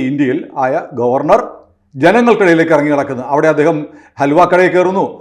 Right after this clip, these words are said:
അവിടുത്തെ സ-, ഒരു സുരക്ഷാ പരിശോധനയും ഇല്ലാതെ അവിടുത്തെ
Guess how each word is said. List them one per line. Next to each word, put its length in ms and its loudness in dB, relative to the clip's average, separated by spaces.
അവിടുത്തെ 360 0
സ-, 200 2
ഒരു 220 0
സുരക്ഷാ 400 0
പരിശോധനയും 600 -4
ഇല്ലാതെ 380 2
അവിടുത്തെ 340 -2